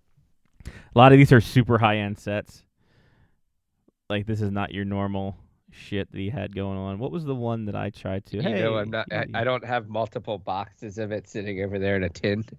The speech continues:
Speaker 2: you mean?
Speaker 1: Right, yeah, exactly. Not the ones you buy at Target, brother. You gotta go to a
Speaker 2: Uh.
Speaker 1: shop for this. H-, the one that I missed out on, and I, and I'm kinda sick of it that I didn't get faster, but I was, uh, two seconds too late. Um,
Speaker 2: Uh.
Speaker 1: this Julian Gauthier, top one.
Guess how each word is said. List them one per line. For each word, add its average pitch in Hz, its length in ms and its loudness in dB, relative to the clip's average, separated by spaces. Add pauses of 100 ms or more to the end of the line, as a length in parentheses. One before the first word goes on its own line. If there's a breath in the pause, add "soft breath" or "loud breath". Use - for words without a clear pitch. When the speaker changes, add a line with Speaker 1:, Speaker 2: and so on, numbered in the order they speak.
Speaker 2:
you 107 140 -2
mean? 117 180 -2 (120)
Speaker 1:
Right, 120 320 4
yeah, 139 100 2
exactly. 113 520 0 (340)
Not 135 180 0
the 143 80 2
ones 139 200 2
you 120 60 -4
buy 120 180 2
at 104 100 -4
Target, 113 320 -2
brother. 107 300 -2 (160)
You 123 80 -8
gotta 120 180 -4
go 113 140 -4
to 110 80 -4
a 95 120 -2
Speaker 2:
Uh. - 40 -4
Speaker 1:
shop 110 220 -6
for 104 100 -14
this. 107 220 -8 (440)
H-, - 120 -12
the 151 100 4
one 190 240 2
that 196 100 0
I 190 100 4
missed 180 280 -4
out 139 200 2
on, 117 140 -4
and 107 100 -4
I, 104 80 -6
and 101 220 -8
I'm 101 120 -8
kinda 113 220 -6
sick - 260 -8
of 101 100 -6
it 98 80 -8
that 98 100 -6
I 101 60 -6
didn't 98 320 -10
get 101 160 -12
faster, 104 380 -8
but 98 140 -8
I 98 80 -4
was, 95 220 -10 (100)
uh, 90 160 -4 (260)
two 127 120 -6
seconds 113 340 -8
too 98 140 -12
late. 104 260 -6 (960)
Um, 107 100 -2
Speaker 2:
Uh. 95 260 -2 (420 soft breath)
Speaker 1:
this 120 200 -2
Julian 175 480 0
Gauthier, 113 640 -2 (400)
top 127 300 -6
one. 101 320 -12